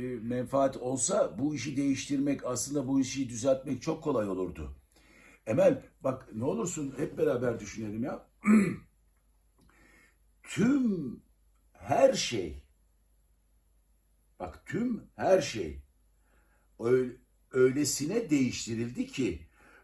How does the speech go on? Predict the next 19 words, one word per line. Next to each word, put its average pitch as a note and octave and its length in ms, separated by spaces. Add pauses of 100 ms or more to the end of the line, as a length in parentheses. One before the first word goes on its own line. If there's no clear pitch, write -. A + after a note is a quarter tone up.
(120)
fertlerin, A#2 840
yani A2+ 340
bizlerin, A2+ 600
yani A2+ 400
benim B2+ 460 (680)
aklım E3+ 360
karma F3+ 380
karışık. - 580 (1200)
Bak - 220
aklım A2 360
karma D#3 340
karışık. - 440 (1200)
Ee, G#2+ 480
çok E3+ 240
basit D#3 380
bir E3 100
örnek A#2 420
ya - 240
bu. - 200